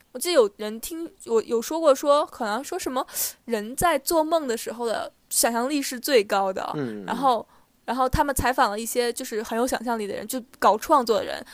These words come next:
Speaker 1: 他们说他会在睡觉之前把就是所有的东西，就是所有的元素，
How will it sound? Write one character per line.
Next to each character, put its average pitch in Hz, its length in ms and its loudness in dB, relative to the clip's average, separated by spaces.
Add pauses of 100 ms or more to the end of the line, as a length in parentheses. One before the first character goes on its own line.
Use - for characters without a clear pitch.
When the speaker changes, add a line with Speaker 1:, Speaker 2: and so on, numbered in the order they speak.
(120)
Speaker 1:
他 277 100 -4
们 254 100 -4
说 254 280 2
他 233 440 0 (260)
会 269 140 0
在 254 120 4
睡 285 160 -4
觉 226 160 2
之 226 120 -10
前 214 320 -6
把 214 220 -4 (100)
就 - 100 -20
是 - 140 -14
所 202 280 -6
有 220 100 0
的 - 80 -6
东 220 240 -2
西， 220 260 -6 (320)
就 247 120 -10
是 233 80 -8
所 254 200 4
有 294 80 4
的 240 80 6
元 202 300 2
素， 254 260 -2